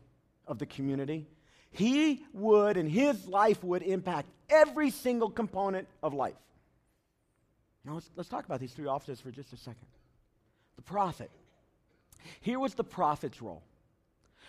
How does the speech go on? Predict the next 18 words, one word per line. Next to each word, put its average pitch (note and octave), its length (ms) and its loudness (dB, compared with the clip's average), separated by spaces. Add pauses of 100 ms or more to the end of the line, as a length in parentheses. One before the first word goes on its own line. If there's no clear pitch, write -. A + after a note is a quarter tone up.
(140)
The G3+ 80 0
prophet A#3 600 2
would D#3 240 -2
represent G3+ 640 6
the E3 140 2
ideas D#3+ 800 6 (340)
and F3 140 2
the E3 60 2
truth C#4 480 0
of D3+ 180 -2
God A#2+ 380 0 (1400)
down F3+ 260 2
to D#3+ 140 -2
everyday F#3 400 2
language D#3 420 -2
to D3+ 100 -8
the C3+ 80 -6
people. - 320 -12